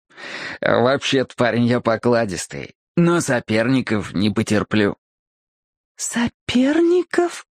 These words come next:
Глаза её раскрылись до невозможных пределов, и она посмотрела на меня, словно увидела впервые. «Вы хотите сказать,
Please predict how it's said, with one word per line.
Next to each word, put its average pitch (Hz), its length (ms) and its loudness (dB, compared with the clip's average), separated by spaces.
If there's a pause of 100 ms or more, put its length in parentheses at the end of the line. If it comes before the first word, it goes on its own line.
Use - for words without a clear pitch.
(680)
Глаза 101 500 2
её 151 220 2
раскрылись 147 500 0
до 143 120 2
невозможных 156 840 0
пределов, 104 560 0 (440)
и - 80 -6
она 143 220 2
посмотрела 190 600 0
на 185 80 4
меня, 170 300 2
словно 170 600 0
увидела 160 360 2
впервые. 139 560 0 (1160)
«Вы 285 320 2
хотите 294 520 0
сказать, 269 640 -2